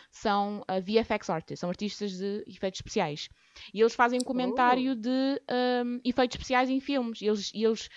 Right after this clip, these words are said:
Speaker 1: explicam, ficam tipo, "Ok, como é que eles fizeram isto? Eles apanharam isto, não sei o quê."
Speaker 2: Yeah.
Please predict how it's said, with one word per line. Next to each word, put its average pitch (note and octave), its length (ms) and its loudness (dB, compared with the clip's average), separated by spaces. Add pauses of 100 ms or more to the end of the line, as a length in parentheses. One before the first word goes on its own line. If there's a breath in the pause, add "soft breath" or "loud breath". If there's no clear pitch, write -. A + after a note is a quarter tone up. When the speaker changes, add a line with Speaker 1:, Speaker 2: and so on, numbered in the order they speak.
Speaker 1:
explicam, A#3 460 -4
ficam A3 200 -2
tipo, A#3 200 -6
"Ok, A3 140 -6
como B3+ 180 -4
é D#4+ 60 -4
que D#4+ 260 -8 (220 soft breath)
eles C4 180 -2
fizeram C4+ 380 -2
isto? F#3+ 280 -6
Eles G3 200 -6
apanharam G3+ 420 -8
isto, C#4+ 220 -4
não A#3+ 100 -4
sei A#3 100 -6
o - 40 -20
quê." E4 160 -4
Speaker 2:
Yeah. F3+ 380 -2